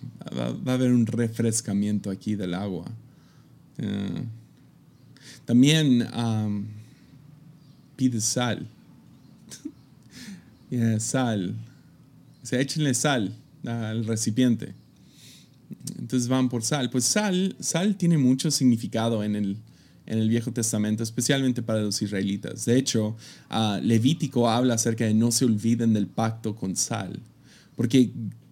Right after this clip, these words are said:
hay, hay varios rituales que requieren sal. Y sal en específico, ah, muy interesante, ah, no, y esta es una de esas zonas que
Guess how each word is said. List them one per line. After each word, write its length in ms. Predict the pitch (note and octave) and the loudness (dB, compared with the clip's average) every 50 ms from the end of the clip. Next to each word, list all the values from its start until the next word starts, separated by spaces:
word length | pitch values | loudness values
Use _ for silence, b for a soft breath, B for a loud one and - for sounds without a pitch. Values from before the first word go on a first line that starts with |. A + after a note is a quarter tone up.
| _ _ - | _ _ -2
hay, 260 | A2+ C#3 D3 D3 C#3 - | 4 6 6 6 6 4
hay 140 | C3+ C3 C3 | 4 4 4
varios 540 | A#2+ A#2 A#2+ C#3+ D3 D3 D3 D3 C#3 - | 4 2 2 2 2 2 2 0 -2 0
rituales 840 | C#3+ C3 A2 A2+ A#2 A2+ A2 A#2+ C3 D#3+ G3+ G#3+ - - - - b b b b b b b b b - - - | 0 -2 -2 0 -2 0 0 0 0 0 -2 -2 -2 -2 -2 -4 b b b b b b b b b -20 -12 0
que 120 | - C3 | 0 2
requieren 480 | C3 B2+ A#2 A2+ - C#3 C3+ C3 A#2 A2+ | 2 2 0 0 0 2 4 4 2 4
sal. 440 | A#2 - E3+ D#3 C#3 A2+ G2+ G2 - A2+ A#2 - - - - _ _ _ - - - | 2 2 2 0 0 -2 -4 -4 -6 -12 -14 -16 -18 -20 -20 _ _ _ -18 -6 -2
Y 120 | C3 B2 | 0 0
sal 360 | - - - E3+ E3 F3+ G3+ | 2 2 2 2 4 2 2
en 140 | G#3 G3+ F3 | 4 4 4
específico, 920 | C#3+ B2 - - C3 A#2 - G3 G3+ G3 G3 C3+ - A2 F#2+ G2 G#2+ D3 - B B B B B B - | 4 2 2 2 0 2 2 2 2 2 0 -2 -2 -2 -4 -2 -4 -6 -8 B B B B B B -2
ah, 420 | C3+ C3+ C3 B2 A#2+ A#2 A2+ A2 G#2+ G#2 A#2 - - | 0 0 2 2 0 0 0 0 -2 -2 -4 -6 -2
muy 160 | C3+ D3 F#3+ | 2 4 4
interesante, 800 | G#3 G3 G#3 C#3+ C3 B2+ - D#3 E3 D#3+ - B2+ G2+ F#2 A2+ C3+ C#3 - - - - | 4 4 4 0 0 2 2 2 2 2 0 0 -2 -2 -2 -6 -8 -12 -10 -8 -6
ah, 180 | - A#2+ A2 G#2 | -4 -4 -4 -2
no, 120 | A2+ A#2+ | -2 -2
y 260 | A2 D#2+ - D3 D3+ E3+ | -2 0 0 4 4 4
esta 220 | F#3+ F#3+ - - | 4 4 2 4
es 60 | - | 6
una 140 | A#3+ A#3 A3+ | 8 8 8
de 80 | A3 G3+ | 8 6
esas 140 | G3 G3 | 4 4
zonas 300 | G3 G3+ G3 F#3 E3 F3 | 4 4 4 4 2 0
que 260 | - D#3 D3+ C#3 G#2 | 0 0 0 0 -2